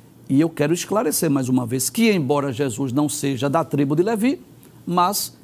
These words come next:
ofereceu também, é, ele, ó, re-, ó, realizou, desculpe, ou ele executou o ofício de um sacerdote,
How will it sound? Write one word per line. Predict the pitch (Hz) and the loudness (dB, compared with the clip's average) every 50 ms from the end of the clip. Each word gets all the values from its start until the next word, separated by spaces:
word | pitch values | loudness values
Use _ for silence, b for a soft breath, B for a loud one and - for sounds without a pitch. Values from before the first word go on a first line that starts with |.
| - - - - | -20 -20 -6 -2
ofereceu | - 226 214 - 202 190 180 175 - - - 156 160 | -2 -2 0 0 2 2 2 2 0 0 -2 -2 -2
também, | 156 - 185 160 135 127 139 139 147 170 185 B B B B B B B | -2 -2 -2 0 0 2 2 2 2 0 -2 B B B B B B B
é, | - 131 135 135 131 127 120 117 117 117 117 120 | -4 -4 -2 0 0 -2 -2 -2 -2 -2 -2 -2
ele, | 143 147 139 143 151 156 - | 0 0 2 2 0 0 -2
ó, | - 165 185 - - - - - - - - - - | -2 -2 -2 -4 -6 -14 -20 -20 -20 -20 -20 -12 -4
re-, | 143 160 220 214 - - - - - | -2 -2 -2 -2 -4 -12 -20 -10 -6
ó, | 226 220 - - - - | -6 -6 -6 -10 -8 -2
realizou, | 165 196 233 247 233 214 151 131 165 180 196 202 185 147 113 110 - | 2 2 2 4 2 2 2 2 4 6 6 6 6 4 2 -2 -4
desculpe, | - 139 139 - - 156 131 - 135 123 B B B B B B B | -2 -2 -2 0 0 0 0 0 -4 -10 B B B B B B B
ou | - 147 156 160 160 | 0 2 2 4 4
ele | 160 165 160 156 160 151 147 143 139 127 113 117 B B B B B B - - | 4 4 4 4 6 6 6 6 6 4 2 -4 B B B B B B -18 -4
executou | - 147 156 139 143 202 214 214 233 208 - - - 196 208 | -2 0 0 2 2 2 0 2 0 -2 0 2 2 4 4
o | 214 | 4
ofício | 190 - - - - 202 214 240 220 - 175 151 | 2 2 -2 -4 0 2 2 2 2 2 0 0
de | 143 156 | 2 2
um | 147 139 | 0 0
sacerdote, | 139 - 139 131 - 139 120 113 117 147 165 185 180 - - 123 | 0 -2 -4 -2 -2 -4 -4 -2 0 2 2 2 0 -2 -8 -12